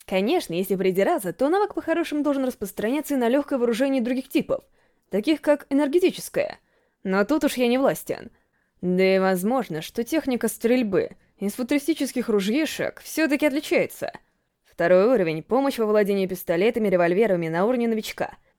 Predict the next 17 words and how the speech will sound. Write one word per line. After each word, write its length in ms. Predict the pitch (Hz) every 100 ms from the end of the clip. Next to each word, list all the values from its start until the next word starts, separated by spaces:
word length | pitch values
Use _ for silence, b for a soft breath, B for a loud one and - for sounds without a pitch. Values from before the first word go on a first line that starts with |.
| _
Похоже, 340 | - 226 415 392
по 100 | 339
причине 320 | 302 - 269
доступности 680 | 240 - 415 202 147 - 143
Кейт 300 | - 339 359
пользуется 400 | 311 294 294 294
именно 160 | 285
этим 180 | 277 285
вариантом, 540 | 330 294 170 165 - - _
несмотря 500 | 175 175 185 175 190
на 100 | 254
снайперский 540 | 269 208 190 208 - 214
класс. 420 | 196 - - - _ _ _ _ _
Третий, 380 | - 175 254 311
который 260 | 294 277 208
мне 140 | 208
сейчас. 480 | 220 - - -